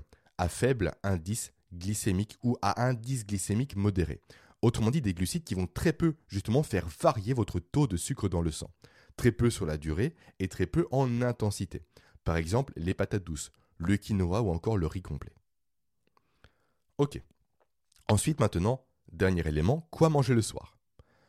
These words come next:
Le soir, on a besoin de reconstruction. En effet, on a fait preuve d'efficacité et de productivité durant toute la journée, donc on a dégradé notre corps. Maintenant, il faut le rebâtir pour qu'il puisse repartir sur de bonnes bases pour la journée du lendemain.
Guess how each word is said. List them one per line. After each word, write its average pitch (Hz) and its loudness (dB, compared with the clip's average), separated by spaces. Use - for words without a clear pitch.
Le 95 2
soir, 165 2
on 160 4
a 120 4
besoin 113 0
de 95 0
reconstruction. 120 0
En 101 4
effet, 104 4
on 107 4
a 87 0
fait 87 -2
preuve 78 0
d'efficacité 82 -2
et 90 0
de 85 -2
productivité 87 -4
durant 80 -2
toute - -12
la 78 -2
journée, 73 -4
donc 131 0
on 107 2
a 87 2
dégradé 117 2
notre 98 -2
corps. - -8
Maintenant, 90 2
il 143 2
faut 185 -2
le 127 4
rebâtir 101 -2
pour 101 0
qu'il 104 -4
puisse - 0
repartir 107 0
sur - -2
de 85 0
bonnes 92 2
bases 87 0
pour 98 0
la 85 4
journée 87 0
du 120 -4
lendemain. 87 0